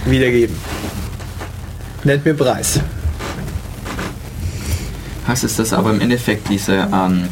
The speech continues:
Speaker 2: Creative Commons Sachen, wo ich sag, Non-Commercial oder irgend-, irgendwas anderes, dass, ähm, im Endeffekt es sowieso ist, dass die Leute auf mich zukommen müssen und fragen müssen,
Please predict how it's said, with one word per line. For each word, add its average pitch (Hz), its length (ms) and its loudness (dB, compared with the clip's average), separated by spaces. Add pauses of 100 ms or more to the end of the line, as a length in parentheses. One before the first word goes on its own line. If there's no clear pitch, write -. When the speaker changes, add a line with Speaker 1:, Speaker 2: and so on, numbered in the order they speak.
(180)
Speaker 2:
Creative 139 300 2
Commons 147 320 2
Sachen, 131 340 2 (320)
wo 107 120 4
ich 110 120 4
sag, 110 320 2
Non-Commercial 120 880 4 (420)
oder 95 380 4 (440)
irgend-, 117 240 4
irgendwas 110 440 4
anderes, 147 440 4 (240)
dass, 123 320 2
ähm, 117 200 4
im 117 100 6
Endeffekt 135 440 4
es 110 80 2
sowieso 143 300 4
ist, 127 140 2
dass 117 120 0
die 117 60 4
Leute 113 220 4
auf 110 100 2
mich 107 120 0
zukommen 120 440 4
müssen 113 280 2
und 104 80 4
fragen 113 400 4
müssen, 107 320 4